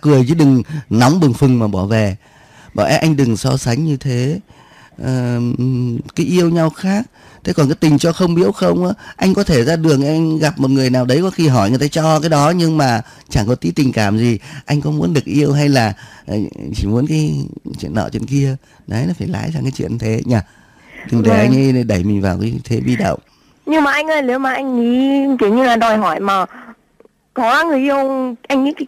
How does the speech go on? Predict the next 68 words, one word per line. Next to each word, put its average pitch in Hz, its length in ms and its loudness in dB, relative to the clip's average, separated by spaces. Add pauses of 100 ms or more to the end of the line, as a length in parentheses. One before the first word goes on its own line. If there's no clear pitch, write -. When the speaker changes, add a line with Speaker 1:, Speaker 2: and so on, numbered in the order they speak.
Speaker 2:
kiểu 196 140 0
là, 185 180 0 (240)
ờ, 196 380 0
gì 196 60 -6
nhỉ, 175 180 -2
có 185 160 2
người 254 140 2
yêu 254 160 2
cũng 254 200 0
như 302 120 4
không 311 320 -2
ấy, 339 140 -6
anh 294 180 -2
ấy 262 100 -6
cứ 294 60 -4
đòi 226 200 0
bằng 208 180 -2
được 208 220 2
thì 202 300 0
em 240 180 -2
phải 190 120 -4
làm 180 200 -6
thế 196 80 -2
nào 190 260 -4
ạ? - 380 -12 (380)
Speaker 1:
<laughs> 135 400 -8
Cái 160 120 2
này 170 140 4
thì 120 80 0
không, 151 340 0
anh 147 220 0
không 147 140 2
thể 123 100 2
nói 101 200 0
là 147 100 2
cho 151 220 4
đi 151 220 4
hay 143 140 2
là 120 100 -2
không 135 160 -4
cho 139 120 2
đi. 143 240 6
Em 151 220 6
là 135 120 6
người 120 240 2
quyết 170 120 -2
định 135 200 -2
cuối 135 140 0
cùng. 123 320 4 (280)
Nếu 151 180 4
như 165 220 4
yêu 151 120 6
nhau 147 300 4
tới 135 200 0
mức 175 220 0
mà 131 100 0
không 135 420 0
bỏ 110 280 2
nhau 123 200 2
được 120 260 4
và 104 240 0 (280)
thật - 160 2
ra 135 220 2
cũng - 180 -4
có 147 100 0
lúc 165 200 2
mình 113 300 2
cũng 110 340 -4